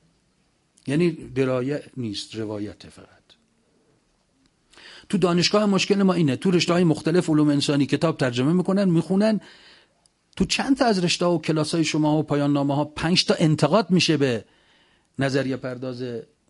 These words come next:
اروپایی در یک نظریه تو حوزه تعلیم تربیت یا جامعه شناسی یا روانشناسی؟ کجا انتقاد می‌شه پس؟ کجا درایته؟ اینا که همش شد روایت، همش نقل قوله که. کو عقل؟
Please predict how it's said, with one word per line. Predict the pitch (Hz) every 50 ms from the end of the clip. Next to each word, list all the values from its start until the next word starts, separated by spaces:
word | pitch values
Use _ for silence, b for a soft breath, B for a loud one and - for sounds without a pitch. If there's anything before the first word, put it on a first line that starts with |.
| _ _ _ _ _ _ _ _ _ _ _ _ _
اروپایی | - 123 123 113 117 - 120 120 123 123 123
در | 113 117 113 107
یک | 113 117 - 117
نظریه | 113 110 104 117 110 110 120
تو | 113 - 123
حوزه | 110 107 120 117
تعلیم | - 113 110 107 104
تربیت | 101 - 107 101 104 110 113 117 113 113 _ -
یا | 110 110 107 104 104 - _
جامعه | - 107 104 101 101
شناسی | 101 104 107 107 101 - 107
یا | 101
روانشناسی؟ | 101 98 98 101 98 101 98 98 98 - - - - _ _ _ _ _ _ _ _ _ _ _ _ _ _ _ _ _ _ _ _ _ _ _ _ _ _ _ _ _ _ _ _ _ _
کجا | - 117 113 156 180
انتقاد | 160 139 123 135 131 175 175
می‌شه | 180 160 - 120
پس؟ | - 104 92 -
کجا | - 127 117 139 151
درایته؟ | 131 127 117 113 113 113 127 156 151 - 107 92
اینا | 92 107 123
که | - - 113
همش | 117 139 127
شد | - 147 131 117 113
روایت، | 107 104 110 110 131 147 127 - _ - _ _ _ _ _ -
همش | 123 135 139 -
نقل | 143 123 117 123
قوله | 120 123 160 175 160 -
که. | - 98 - - _ _ _ _ _ b b b b b b b b b -
کو | - -
عقل؟ | - 165 175 165 160 - 104